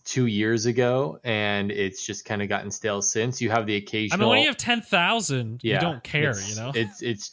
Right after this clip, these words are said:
Speaker 1: definitely challenging to always come up with something
Speaker 2: Ex-,
Speaker 1: new.
Speaker 2: okay, random side note. I don't know if you've heard of the decal Bleep Bleep, but three people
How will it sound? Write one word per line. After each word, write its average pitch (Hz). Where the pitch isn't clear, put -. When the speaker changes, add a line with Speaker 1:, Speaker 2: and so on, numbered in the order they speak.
Speaker 1:
definitely 139
challenging 117
to 101
always 104
come 113
up -
with -
something 101
Speaker 2:
Ex-, 104
Speaker 1:
new. 113
Speaker 2:
okay, 214
random 214
side 185
note. 220
I 160
don't 185
know 220
if 214
you've 202
heard 202
of 160
the 175
decal 160
Bleep 151
Bleep, 226
but 165
three 202
people 160